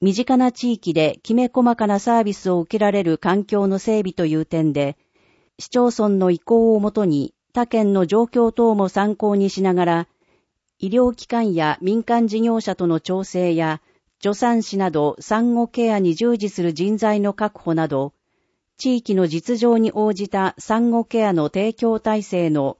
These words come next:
具体的な整備に取り組んでいきます。この他に、次の四点などについても質問をしています。一、子ども子育てディーエッ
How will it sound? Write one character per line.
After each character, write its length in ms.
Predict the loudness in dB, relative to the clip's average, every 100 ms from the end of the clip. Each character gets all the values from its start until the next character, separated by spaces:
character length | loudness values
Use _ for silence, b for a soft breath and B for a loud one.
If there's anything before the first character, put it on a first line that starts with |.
| -6
具 160 | -4
体 240 | 0 -2 0
的 240 | -4 -2
な 160 | -2 0
整 220 | 0 0
備 120 | 2
に 140 | 0
取 200 | 0 -2
り 40 | -2
組 200 | 0 0
ん 40 |
で 100 | -2
い 120 | -8
き 160 | -10 -12
ま 100 | -12
す。 340 | -14 -20 -20 _ _ _ _ _ _ _ _ _ _ _ _ _ _ _ _
こ 100 | 0
の 120 | 0
他 260 | 0 -2 -2
に、 240 | -2 -4 _ _
次 280 | -6 0 0
の 100 | 2
四 260 | 0 0 0
点 280 | 0 0
な 100 | 0
ど 100 | 0
に 140 | 0 0
つ 160 | -2
い 100 | -8
て 120 | -4 -4
も 200 | -4 -6
質 240 | -12 -4
問 240 | 0 0 0
を 100 | -4
し 80 | -8
て 140 | -10
い 100 | -8
ま 140 | -10
す。 360 | -12 -16 -20 _ _ _ _ _ _ _ _ _
一、 420 | -10 -8 -6 -6 _ _ _ -6
子 160 | -2
ど 140 | 0 2
も 200 | 2 0
子 160 | -4
育 300 | -4 0 0
て 180 | 0 -2
デ 140 | -2
ィ 140 | -4 0
ー 40 |
エ 40 |
ッ 60 | -2